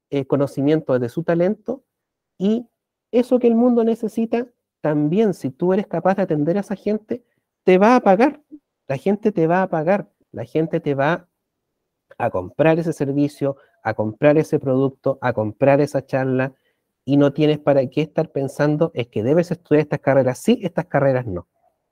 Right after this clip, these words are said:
¿Por qué pasa muchas veces de que hay muchos chicos frustrados y que estudian carreras altas, pero no las terminan? Y si las terminan, es una frustración para ellos decir, "Chuta, me tengo que levantar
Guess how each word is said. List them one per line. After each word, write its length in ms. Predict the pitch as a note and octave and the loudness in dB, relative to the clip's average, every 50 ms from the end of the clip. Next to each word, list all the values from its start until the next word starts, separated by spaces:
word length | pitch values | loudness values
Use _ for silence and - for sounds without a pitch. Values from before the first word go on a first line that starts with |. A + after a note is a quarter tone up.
| _ _ _ _ _ _ | _ _ _ _ _ _
¿Por 200 | - B2 A#2+ - | -2 -2 -2 2
qué 160 | - G3 G3+ | 2 2 6
pasa 340 | G3 G#3 G3+ - G#3+ G#3+ G#3 | 4 4 4 4 0 2 4
muchas 300 | G#3+ A3 A3 - G#3 G3+ | 4 2 2 2 2 4
veces 320 | A#3 A#3 - - A#3 A#3 _ _ _ _ _ | 4 4 4 0 -4 -6 _ _ _ _ _
de 140 | - C3 B2 | -2 0 2
que 60 | C#3+ | 4
hay 60 | C#3+ | 4
muchos 380 | C3+ D3+ E3+ - - G3+ - _ | 4 2 0 0 0 -4 -4 _
chicos 300 | - G#3 G3 - G#3 - | -2 -2 0 0 -2 0
frustrados 680 | - E3+ D#3+ - _ - G#3 F#3 E3 D3+ E3 - _ _ _ _ _ _ _ _ _ _ _ | 0 -2 -2 -2 _ 2 4 4 6 4 2 0 _ _ _ _ _ _ _ _ _ _ _
y 120 | - C3 C3+ | -6 -4 -4
que 80 | C#3+ | -4
estudian 340 | C3+ _ - E3+ F3+ F3+ F3+ | -6 _ -2 2 2 2 2
carreras 520 | F3+ - D#3+ D3+ D#3+ D#3+ F3 F#3 F#3+ F#3 _ _ _ _ _ _ _ _ - | 2 2 2 4 6 6 6 6 4 2 _ _ _ _ _ _ _ _ 0
altas, 560 | - G#3+ G#3 F#3+ - - - G3+ - - _ _ _ _ _ _ _ _ - | 2 4 4 2 0 -2 -2 -2 -4 -8 _ _ _ _ _ _ _ _ 0
pero 160 | E3+ E3 D#3+ | 2 2 4
no 100 | E3 G3+ | 4 4
las 160 | A#3+ A#3+ - | 2 2 -2
terminan? 460 | - F#3 E3+ E3+ G#3 C4 B3+ D3 G2+ _ _ _ _ _ _ | -2 -2 0 2 2 2 0 -2 -6 _ _ _ _ _ _
Y 80 | - | -12
si 140 | A#2+ - D3 | -10 -6 -4
las 160 | D3 C#3+ C#3+ | -4 -4 -2
terminan, 520 | - C#3 C3+ C#3+ D#3+ F3+ A3 A3+ A#3 A3+ _ _ _ _ _ _ _ _ | -4 -6 -4 -2 -2 0 0 -2 -2 -6 _ _ _ _ _ _ _ _
es 100 | - D#3+ | -2 0
una 200 | E3+ G3 G3 F#3 | 2 4 2 2
frustración 480 | E3 - E3+ - - G3+ - - F#3 G3 | 2 0 -4 -2 -2 -4 -2 -2 -4 -4
para 340 | - - F#3+ F#3 F#3 F#3+ G3 | 0 0 2 2 4 4 2
ellos 240 | G3+ G#3 G#3 G#3+ G#3+ _ _ _ _ _ _ _ _ | 2 0 -2 -2 -4 _ _ _ _ _ _ _ _
decir, 500 | B2+ B2+ C3 B2 - E3 E3 D3+ _ _ _ _ _ _ | -10 -8 -8 -6 -2 -2 -2 -2 _ _ _ _ _ _
"Chuta, 260 | _ - D3+ D3 - G2 | _ -6 -6 -6 -4 -8
me 120 | G#2+ G2 | -8 -10
tengo 280 | - B2 B2+ C3+ C#3 C3 | -6 -6 -2 -2 -2 -2
que 120 | - B2+ | -2 -4
levantar 640 | A#2 A2+ G#2 G2+ G2+ G2+ - - D3+ E3+ F#3 G3 - | -4 -4 -6 -8 -10 -12 -6 -4 -2 -2 -2 -2 -6